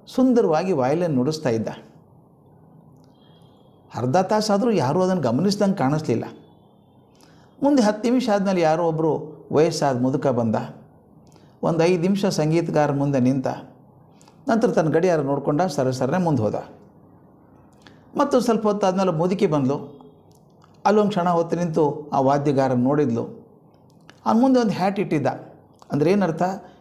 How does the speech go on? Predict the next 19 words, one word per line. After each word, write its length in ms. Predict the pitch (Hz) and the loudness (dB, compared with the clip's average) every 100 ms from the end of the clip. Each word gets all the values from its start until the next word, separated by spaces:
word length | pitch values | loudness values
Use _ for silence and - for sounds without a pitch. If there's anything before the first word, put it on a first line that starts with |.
| - - | -16 0
"ಯಾ 140 | 156 | 0
ದುಡ್ಡು 260 | 143 165 151 | 2 0 0
ಹಾಕೋರಿದ್ರೆ 460 | 139 143 147 226 | 0 0 0 0
ಹ್ಯಾಟಲ್ಲಿ 380 | 156 131 135 131 | 0 0 0 0
ಹಾಕಿ" 300 | 120 127 120 | 0 -2 -2
ಅಂತ 160 | 120 208 | -2 0
ಹೇಳಿದಾಗೆ. 720 | 208 170 123 - - - - _ _ _ _ _ _ _ - | 0 2 0 -4 -12 -20 -20 _ _ _ _ _ _ _ -2
ಮುಂದಿದ್ದ 300 | 254 262 247 | 0 2 2
ಹ್ಯಾಟ್ನೊಳಗೆ 760 | 165 180 196 160 185 190 156 - - | 2 0 0 -2 0 0 -2 -4 -4
ಒಂದು 220 | - 180 165 | 0 2 2
ಡಾಲರ್ 440 | 156 165 175 147 | 2 4 2 0
ನೋಟ್ 220 | 151 147 | -2 -2
ಹಾಕಿ 280 | 123 127 175 | -4 -2 -2
ಮುಂದೆ 240 | 180 190 | 0 0
ಹೋದ್ಲು. 500 | 120 104 - - - - _ _ _ _ - _ _ _ _ - _ _ - _ _ - | 0 -2 -8 -18 -20 -20 _ _ _ _ -20 _ _ _ _ -20 _ _ -20 _ _ -6
ಆಮೇಲೆ 240 | 285 294 254 | 0 2 2
ಒಬ್ಬ 120 | 196 | 2
ಹುಡುಗ 200 | 233 254 147 202 202 | 0 0 0 -2 -2
ತರುಣ 240 | 180 214 | -2 0